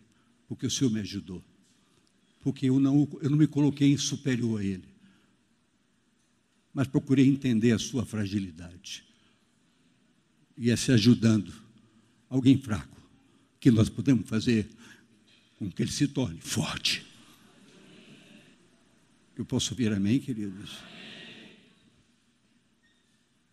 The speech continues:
Paulo foi um homem que entendeu a grandiosidade da graça de Deus em Cristo e se dispôs a negar-se com vista à herança dos santos,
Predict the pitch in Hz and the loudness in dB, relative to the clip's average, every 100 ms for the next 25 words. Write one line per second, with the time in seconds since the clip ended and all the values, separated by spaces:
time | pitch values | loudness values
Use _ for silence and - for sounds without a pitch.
0 | _ _ _ _ _ 214 277 277 262 254 | _ _ _ _ _ 4 4 6 8 8
1 | 240 254 - 240 254 226 202 190 160 220 | 10 10 10 10 10 8 6 6 8 8
2 | 214 131 - - - _ _ - - 170 | 8 4 0 -18 -20 _ _ -8 4 4
3 | 143 233 254 214 220 180 196 196 220 214 | 10 12 12 10 8 6 4 4 2 2
4 | 214 233 202 214 220 180 190 196 185 214 | 0 2 4 4 4 2 4 6 6 4
5 | 202 226 247 - - - _ _ _ _ | 2 2 2 0 -10 -20 _ _ _ _
6 | _ _ _ 214 - 262 262 - 247 262 | _ _ _ 8 10 10 10 6 4 6
7 | 254 254 233 180 233 220 - 190 - - | 6 6 6 6 6 6 4 2 0 -6
8 | - - _ _ 240 233 175 269 269 - | -16 -20 _ _ 10 12 12 12 12 4
9 | 202 - 220 226 240 - 240 233 - 220 | 0 4 6 10 8 8 6 4 4 2
10 | 254 - - | 0 -6 -16